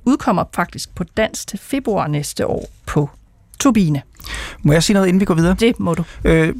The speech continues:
Speaker 2: øh, det der med, at den ikke var specielt, øh, finsk, den er international. Den er faktisk specielt nordisk, kan man sige, fordi at det foregår også i nogle meget små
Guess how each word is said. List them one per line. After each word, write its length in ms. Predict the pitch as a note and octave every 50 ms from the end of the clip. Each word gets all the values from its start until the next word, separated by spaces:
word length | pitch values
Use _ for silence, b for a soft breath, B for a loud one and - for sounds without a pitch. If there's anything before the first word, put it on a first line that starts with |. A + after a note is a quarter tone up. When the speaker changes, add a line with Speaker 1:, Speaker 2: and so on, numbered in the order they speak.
| A#3 -
Speaker 2:
øh, 320 | F3+ D#3+ D3+ D3 D3 D#3
det 200 | - - - F#3
der 60 | E3+ E3
med, 60 | D#3
at 60 | D3+
den 60 | D#3
ikke 80 | D#3 D#3
var 60 | E3+
specielt, 440 | E3 - - - F3 D#3+ - - -
øh, 120 | - D#3 C#3+
finsk, 260 | - F3+ E3+ - -
den 120 | E3 D3
er 40 | C#3+
international. 480 | D#3 E3 - F#3+ D#3+ - E3 D3 - - -
Den 100 | E3+ D#3
er 40 | D3
faktisk 260 | - F#3+ G3+ A#3 G3+
specielt 440 | - G3+ F3+ - - F#3 - - - - - - -
nordisk, 460 | F3 E3+ F3 F#3+ G#3+ A3 B3 - -
kan 120 | - F3+ D3
man 120 | C3+ C#3+
sige, 260 | - - C#3+ C#3 C#3+
fordi 420 | - - F3 D#3 - F#3 F3+ - -
at 240 | - D#3 C#3+ - -
det 100 | D#3 D3+
foregår 360 | - E3 D3+ - F3 E3 C#3
også 200 | C3+ C#3 - - -
i 120 | F3 D3+ D3
nogle 160 | D3 C#3+ C#3+
meget 200 | C3 A#2+ C3+ D#3+
små 200 | - - E3 D#3